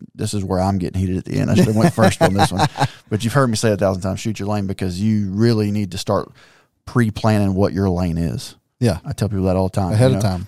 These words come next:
Speaker 1: If I'm the second guy on the right side of the blind, you're right there on the end, I'm starting at bird three.
Speaker 2: Yep.
Speaker 1: You got three shells. I'm giving you three shells, kill two birds.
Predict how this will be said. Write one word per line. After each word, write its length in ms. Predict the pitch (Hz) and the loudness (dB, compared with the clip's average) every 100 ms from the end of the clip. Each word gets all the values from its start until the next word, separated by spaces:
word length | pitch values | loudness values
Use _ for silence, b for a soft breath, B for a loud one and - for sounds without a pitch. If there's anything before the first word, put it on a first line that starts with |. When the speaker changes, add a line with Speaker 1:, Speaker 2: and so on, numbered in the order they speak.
| - | -8
Speaker 1:
If 140 | 98 | 0
I'm 120 | 110 120 | 2 2
the 60 | |
second 340 | 110 123 120 110 | 4 2 2 2
guy 120 | 117 | 4
on 160 | 117 110 | 6 4
the 60 | |
right 180 | 104 117 | 4 4
side 140 | 127 | 4
of 40 | 113 | 2
the 60 | |
blind, 320 | 101 110 120 101 | 2 0 0 2
you're 120 | 117 | 2
right 160 | 110 90 | 4 4
there 120 | 117 | 4
on 60 | 110 | 4
the 160 | 107 | 6
end, 220 | 127 147 b b b b | 6 4 b b b b
I'm 100 | - | -2
starting 300 | 147 156 147 | 4 4 4
at 60 | 120 | 4
bird 260 | 139 120 | 4 4
three. 400 | - 151 92 104 - _ _ _ - | 4 4 2 -2 -14 _ _ _ -4
Speaker 2:
Yep. 120 | 110 | 2
Speaker 1:
You 60 | 127 | 4
got 200 | 160 - | 4 2
three 180 | 165 160 | 2 2
shells. 520 | 180 151 104 104 - _ _ - | 4 4 4 0 -8 _ _ -4
I'm 160 | 107 | 0
giving 220 | 113 131 123 | 2 4 4
you 80 | 117 | 4
three 180 | 139 147 | 2 2
shells, 280 | 156 135 | 2 0
kill 140 | - 123 | 0 0
two 140 | 135 | 2
birds. 340 | 120 98 - | 2 2 -2